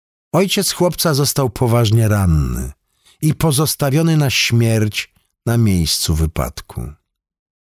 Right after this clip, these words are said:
Matka, przerażona, że jej syna czeka podobny los, poczęła błagać szacownego projektanta grobowców o przyjęcie chłopca na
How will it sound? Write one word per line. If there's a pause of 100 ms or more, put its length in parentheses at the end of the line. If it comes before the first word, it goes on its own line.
(640)
Matka,
przerażona,
że
jej
syna
czeka
podobny
los, (540)
poczęła
błagać
szacownego
projektanta
grobowców (420)
o
przyjęcie
chłopca
na